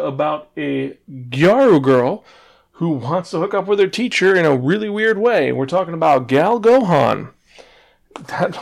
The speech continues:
I'm surprised that manga came up. I was really expecting something a little bit different, like, uh, Doctor Prisoner or Honey and Clover, but Gal Gohan it is. So, in the next episode, we review, um,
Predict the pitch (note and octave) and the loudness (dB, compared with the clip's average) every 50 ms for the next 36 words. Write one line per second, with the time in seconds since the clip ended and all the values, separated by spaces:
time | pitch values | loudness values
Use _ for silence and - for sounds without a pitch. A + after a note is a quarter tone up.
0 | - - F3 D#3+ - - - - D#3 D#3+ C#3+ D3+ D#3+ C#3+ C#3+ C#3 D3 D3+ C3+ C3 | -8 -8 -8 -6 -8 -6 -2 0 0 0 0 -2 -2 -2 -2 -2 -2 -4 -6 -4
1 | - D3+ D#3 D3 B2+ A#2+ A2 A2 A2+ A#2 A2 - - C#3+ C#3 D3+ D3 C#3 - - | -2 0 0 0 0 2 2 2 2 0 -2 -2 2 4 4 4 4 2 0 -2
2 | - C#3+ C3+ D3 C3+ B2+ - C3 C3+ B2+ B2+ A#2+ B2+ B2+ B2+ B2+ B2 B2 C#3+ D3 | -2 -2 -2 -2 -4 -4 -4 -2 -2 -2 -2 -2 -2 -2 -4 -4 -2 -2 -2 -2
3 | - F#3+ F3+ - - B2+ A#2+ A#2 A2+ A2 - - A#2 A2 G#2+ G#2+ G#2+ A2 A2 - | -2 -4 -8 -6 -2 -2 0 0 -2 -2 -2 0 0 2 2 2 2 0 -2 -2
4 | - A#2 - - - - - G3+ F#3+ F3 F3+ F3+ F#3 F3+ D#3+ C3+ B2+ A#2 A#2 A#2+ | -4 -4 -4 -6 -6 -2 0 0 2 2 2 2 2 2 2 4 2 2 2 0
5 | - _ _ _ _ _ _ _ _ _ _ _ _ - D3 C#3 C3 B2+ B2 D3+ | -4 _ _ _ _ _ _ _ _ _ _ _ _ 0 2 2 2 2 4 4
6 | D#3+ F3+ F#3 F#3 F3+ D#3 D#3 D3+ - - _ _ - - - - - _ _ - | 4 4 2 0 -2 0 0 -2 -2 -4 _ _ -20 -20 -20 -20 -20 _ _ 0
7 | C#3+ C#3 C#3+ D#3+ E3 F#3 G3+ F3+ F3 F#3 G3+ G#3 G#3 A3 C4+ D4 G#3 B2+ - - | 2 4 4 4 4 4 4 4 4 4 4 4 4 4 4 4 2 2 0 -2
8 | - - - - - - - - - - - - - - - - - G#3 - - | -4 -8 -8 -10 -12 -14 -14 -14 -14 -16 -20 -20 -20 -16 -10 -6 -2 0 0 2
9 | D#3+ D3 C#3+ D3 D#3+ F3+ F#3+ E3 E3 G3 G3 E3+ - E3+ F3 F3+ F#3 G3 G#3+ - | 2 2 0 0 0 0 0 0 -2 -4 -2 -2 -2 0 2 2 2 0 0 -2
10 | - _ _ _ _ - - - - - - - C#3 D#3+ F3+ - F#3 - - - | -8 _ _ _ _ -16 -14 -8 -4 -4 -2 -2 -4 -4 -4 -4 0 0 2 2
11 | - G3+ - - - D3+ C#3+ - C3+ C#3+ - | 0 0 -2 -4 -2 -2 -2 -2 -4 -8 -10